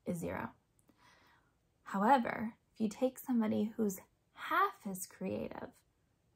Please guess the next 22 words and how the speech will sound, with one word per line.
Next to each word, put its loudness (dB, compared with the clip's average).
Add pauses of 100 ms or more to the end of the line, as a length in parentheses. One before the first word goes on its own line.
(300)
fifty, -4 (1120)
and 4
so, -2 (720)
and 4
multiply 6
that -2 (300)
with -6
just 0
a 0
little 4
teeny 0 (100)
tiny 2
bit -6 (200)
of 0
organization, 0 (580)
to -2 (200)
fifty 2
times 2
two 2 (320)
equals 2
one 4
hundred, 6